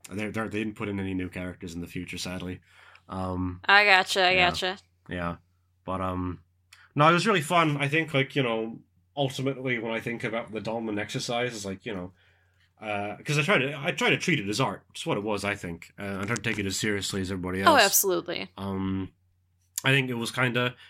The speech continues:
Speaker 1: this might be a strange thing to say, but I'm really glad that, you know,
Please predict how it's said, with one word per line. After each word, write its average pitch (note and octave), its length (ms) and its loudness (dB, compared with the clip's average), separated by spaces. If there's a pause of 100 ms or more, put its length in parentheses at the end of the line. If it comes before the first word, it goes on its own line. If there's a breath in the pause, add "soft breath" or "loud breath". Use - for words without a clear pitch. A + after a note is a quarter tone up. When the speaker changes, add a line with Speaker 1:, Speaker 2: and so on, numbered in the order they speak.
(260 soft breath)
Speaker 1:
this C3+ 140 -2
might D3+ 120 4
be D#3+ 100 4
a C#3 40 4
strange C#3+ 320 4
thing D#3 140 0
to D3+ 80 -4
say, E3+ 200 2
but D3 140 2
I'm C3 140 4
really C#3 240 4
glad C3 420 2
that, B2 240 0 (1300)
you C3 100 2
know, A2+ 320 0